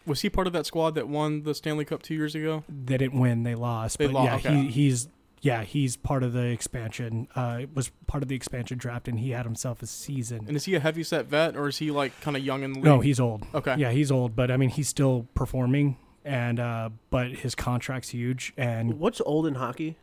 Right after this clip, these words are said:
Speaker 3: Sorry to interrupt.
Speaker 2: I mean, it varies. It's,
Speaker 3: Okay.
Speaker 2: it's more, I think
Speaker 1: That's a good
Speaker 2: I d-,
Speaker 1: question.
Speaker 2: I actually don't know Flower's age at all. Uh, that's what Fleury means, but, uh,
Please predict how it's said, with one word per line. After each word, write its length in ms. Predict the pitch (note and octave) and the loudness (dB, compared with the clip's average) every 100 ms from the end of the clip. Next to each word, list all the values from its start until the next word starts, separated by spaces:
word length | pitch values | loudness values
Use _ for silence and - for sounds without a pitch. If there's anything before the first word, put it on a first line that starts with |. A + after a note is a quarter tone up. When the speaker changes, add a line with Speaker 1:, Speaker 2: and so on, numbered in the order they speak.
| - | -8
Speaker 3:
Sorry 200 | C#3+ C#3 | -6 -6
to 60 | |
interrupt. 420 | C3+ D3 D3 - | -8 -10 -10 -4
Speaker 2:
I 60 | D#3 | 2
mean, 160 | C3+ B2+ | 4 4
it 100 | A2+ | 0
varies. 680 | A2 A#2 B2 B2 - - - _ | -4 -2 0 -2 -4 -8 -12 _
It's, 180 | C#3+ C3 | -2 0
Speaker 3:
Okay. 100 | D#3 | 0
Speaker 2:
it's 160 | C#3 C#3+ | 2 2
more, 240 | C#3 C3+ - | 4 2 -2
I 60 | A#2+ | -6
think 100 | - | -6
Speaker 1:
That's 120 | C3+ | -6
a 40 | |
good 160 | - A#3 | -2 -2
Speaker 2:
I 40 | |
d-, 20 | |
Speaker 1:
question. 420 | - C3 - B2 B2 | 0 0 0 -2 0
Speaker 2:
I 120 | C#3+ | 2
actually 320 | D#3+ - - | 4 4 4
don't 260 | C3 C3+ C#3+ | 6 4 4
know 240 | C3+ C3 | 4 4
Flower's 520 | A#2+ - B2+ A#2+ A#2 A2+ | 2 -2 -4 -2 -2 -4
age 420 | A2+ A2 - - - | -6 -8 -10 -10 -6
at 140 | B2 | -4
all. 320 | A2 A2 G2+ - - - _ _ | -2 -4 -6 -14 -20 -20 _ _
Uh, 200 | B2+ A#2 | -4 -4
that's 200 | A#2 A#2+ | -2 -4
what 120 | B2+ - | -6 -6
Fleury 240 | B2 A2 | -6 -6
means, 220 | G#2+ A2 | -6 -8
but, 180 | - A#2 | -6 -6
uh, 280 | A2+ A2 A2+ | -4 -4 -6